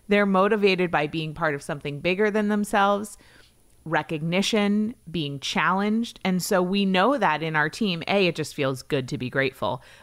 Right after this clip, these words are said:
But B, we are thinking about what motivates people, what makes people want to stay, because we have a rock star team and we don't want them going anywhere. A, we love them, <laughs> and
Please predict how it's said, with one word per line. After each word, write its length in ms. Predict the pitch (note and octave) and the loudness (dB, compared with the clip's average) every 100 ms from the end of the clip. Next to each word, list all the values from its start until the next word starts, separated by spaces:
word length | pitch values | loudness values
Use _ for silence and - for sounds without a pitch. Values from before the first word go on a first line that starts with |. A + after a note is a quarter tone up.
| - | -8
But 320 | E3 F#3+ - | 0 2 0
B, 440 | F3+ D4 D4 A3+ A3+ | -2 0 0 -2 -2
we 220 | G#3+ A#3+ | -2 0
are 260 | - A#3+ C#4 | 2 2 2
thinking 400 | C4+ D4+ E4 A3+ | -2 -2 0 2
about 340 | F3 E3 - | 4 2 -2
what 300 | F#3+ C4+ D#4+ | 2 2 2
motivates 540 | A3 A3+ A#3+ G3+ F#3 | 2 2 2 0 -2
people, 320 | - F3+ D#3+ E3 | -4 -4 -2 0
what 200 | A3+ B3+ | 0 0
makes 400 | A#3+ C4 B3+ - | -2 -2 -4 -6
people 380 | B3+ G#3+ G#3 | -4 0 0
want 240 | F3+ E3+ D#3+ | 2 0 0
to 80 | C#3 | -4
stay, 540 | - - D3+ - - - - - - | -8 -6 -4 -4 -8 -16 -20 -20 -4
because 360 | G3+ A3 G3+ | -2 2 0
we 240 | F3+ A#3+ C4 | 0 -4 -4
have 380 | - F#3+ D#3+ - - | 0 2 2 -2 -2
a 200 | E3+ D#3+ | -2 -2
rock 640 | D3 D3+ D#3 D#3 B2+ - | -6 -8 0 2 0 -8
star 320 | - C3+ B2+ | -6 -4 -4
team 440 | - C3 C3+ G#3 C4+ - - - _ | -6 -8 -6 -6 -8 -14 -20 -20 _
and 320 | G3+ G3+ F#3+ - _ _ | 0 2 0 -6 _ _
we 220 | F#3 B3+ D#4+ | -6 -2 -2
don't 160 | G#4+ | -2
want 160 | A4 F4+ | -2 0
them 140 | B3 G3+ | 0 2
going 320 | G3 F3+ E3+ | 2 2 0
anywhere. 440 | E3 E3+ G3+ C4 - | -2 0 2 2 0
A, 200 | E3+ F#3 | 2 2
we 180 | G#3+ G3+ | 4 2
love 320 | E3+ D3 C#3+ | 4 4 2
them, 280 | D#3+ F#3 B3 D4+ | 2 0 0 -2
<laughs> 40 | |
and 260 | A#3 F3+ D#4 | 0 4 4